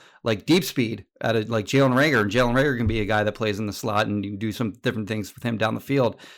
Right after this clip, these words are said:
And then DeVonta Smith, you can pr-, pretty much put anywhere you want. <laughs> And he can, like, su-, he can succeed, in my opinion, likely in the N F L wherever you put him. So, I mean, and then obviously Fulgham on the outside makes sense because of his size at the X, at the X spot. So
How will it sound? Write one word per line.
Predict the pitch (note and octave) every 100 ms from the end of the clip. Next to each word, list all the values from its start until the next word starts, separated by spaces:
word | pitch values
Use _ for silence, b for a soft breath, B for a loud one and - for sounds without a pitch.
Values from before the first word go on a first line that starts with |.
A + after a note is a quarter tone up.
| B
And | B2
then | C3
DeVonta | A#2 C3 B2 A#2
Smith, | - C#3 A#2+
you | G2+
can | A2
pr-, | -
pretty | G#2+ C3+
much | A2 -
put | A#2+
anywhere | G#2+ A#2 G#2+
you | G2+
want. | G#2 A#2+ - -
<laughs> | -
And | C#3
he | - C#3+
can, | -
like, | D3+ C3+
su-, | D3 B B
he | D3+
can | C#3+ A2+
succeed, | A2 - B2+ B2
in | A#2
my | A2 A2+
opinion, | A#2 A#2 G#2+ G2+
likely | A2 A#2 A2 G2+ G2 B B
in | A#2
the | A2
N | G#2+
F | G#2+
L | G#2 G2+ G2+
wherever | - A2 A#2 A2
you | G2+
put | E2+ A#2 B2+
him. | C#3 C#3 B B
So, | - C3 B2
I | B2+
mean, | B2+ B2 B2 _ -
and | C#3+ C3+
then |
obviously | B2+ A#2 A#2 A#2+
Fulgham | - B2 G#2+ A2
on | G#2+
the | G#2+
outside | A2 - G#2
makes | G2+ G2+
sense | - G#2
because | - G#2 G2
of |
his | G2 -
size | G2+ G2 G#2+
at | G#2
the | A2
X, | A2 - -
at | -
the | G#2+
X | G#2+
spot. | - G#2 -
So | A#2+